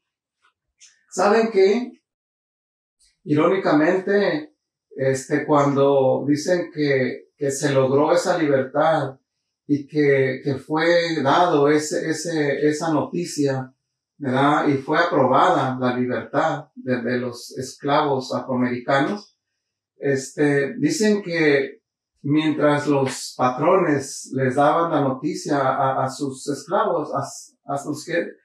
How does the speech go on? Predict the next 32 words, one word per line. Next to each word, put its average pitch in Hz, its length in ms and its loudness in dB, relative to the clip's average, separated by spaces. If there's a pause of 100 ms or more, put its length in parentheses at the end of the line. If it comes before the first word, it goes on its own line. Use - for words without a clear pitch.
(180)
hasta 143 280 2
ese 214 120 2
momento 185 560 4
eran 160 200 2
esclavos, 143 800 0 (1300)
nos 143 220 2
dice 208 380 2
que 143 580 0 (600)
algunos 190 580 4
de 180 320 4
ellos - 560 -4
no 160 260 2
querían 185 480 4
irse 135 440 0
de 123 120 -2
sus 143 200 -4
casas, - 600 -4 (640)
que 165 240 0
les 165 180 4
rogaban 180 560 4
a 185 80 2
sus 170 200 -6
patrones 160 520 0
que 147 120 -8
por 135 260 -6
favor 160 420 2
les - 140 -2
permitieran 147 760 0
seguir 190 640 2
trabajando 151 540 -2
para 135 280 -2
ellos, 127 480 -6